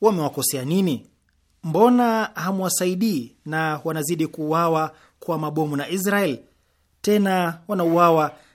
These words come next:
na kizazi chao kijacho. Sasa tatizo ni nini jamani? Au Wapalestina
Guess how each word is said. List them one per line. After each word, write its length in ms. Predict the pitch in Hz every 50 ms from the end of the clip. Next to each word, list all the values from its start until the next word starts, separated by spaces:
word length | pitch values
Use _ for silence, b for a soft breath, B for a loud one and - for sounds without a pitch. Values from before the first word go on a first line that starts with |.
| B B
na 160 | 151 147 147
kizazi 460 | 135 - 156 135 127 151 143 135 143 139
chao 280 | - - 160 156 151
kijacho. 600 | 151 - 175 165 175 185 202 190 - - 143 110 - _ _ _ _ _ _ _ _
Sasa 440 | - - - 175 165 - - 156
tatizo 680 | - - 147 - - 180 170 151 139 147 151 139 131 127 - _ _ _
ni 140 | - 175 180
nini 260 | 185 180 170 147 143
jamani? 520 | 131 135 135 135 160 180 196 190 160 123 - b b b b b b b b
Au 140 | 220 233 240
Wapalestina 680 | 220 220 208 214 202 - - - 226 220 202 196 185